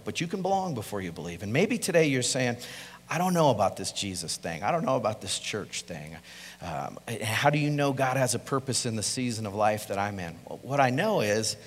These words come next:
he is drawing you to himself in the season of life you find yourself in. If you're lonely today and you're experiencing a deep sense of loneliness, he is using that loneliness to draw you to him.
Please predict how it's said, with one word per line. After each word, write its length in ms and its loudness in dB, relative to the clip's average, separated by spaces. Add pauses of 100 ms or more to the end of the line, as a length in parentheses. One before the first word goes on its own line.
(220)
he 180 2
is 160 2
drawing 640 0
you 220 -6
to 240 -4
himself 840 0
in 200 -6
the 40 -6
season 420 -4
of 100 -6
life 320 2
you 60 -8
find 300 -6
yourself 460 -8
in. 160 -16 (320)
If 140 -8
you're 200 6
lonely 600 4
today 420 -4 (880)
and 100 -2
you're 160 6
experiencing 680 2
a 60 -2
deep 320 0
sense 340 -2
of 100 -10
loneliness, 640 -2 (260)
he 260 4
is 180 4
using 420 2
that 240 2
loneliness 640 2
to 160 -6
draw 480 8
you 460 2 (320)
to 220 2
him. 280 -6